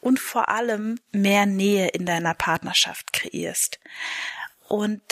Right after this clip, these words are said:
ich will dich eben dahin begleiten, dass du dein Selbst besser ausdrücken kannst und dafür eben,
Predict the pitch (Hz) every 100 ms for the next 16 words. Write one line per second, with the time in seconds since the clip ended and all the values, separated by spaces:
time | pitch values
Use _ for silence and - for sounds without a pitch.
0 | - - - 254 262 - 226 220 185 190
1 | 247 254 233 220 202 185 214 - 226 202
2 | - - 202 208 - - - 185 202 208
3 | 247 247 - 202 208 220 - - - -
4 | 202 - 226 220 - 247 269 - 208 190
5 | 175 - 170 180 - - 208 196 - 185
6 | 214 - - 170 170 196 - - - -
7 | - - _ - 196 196 196 196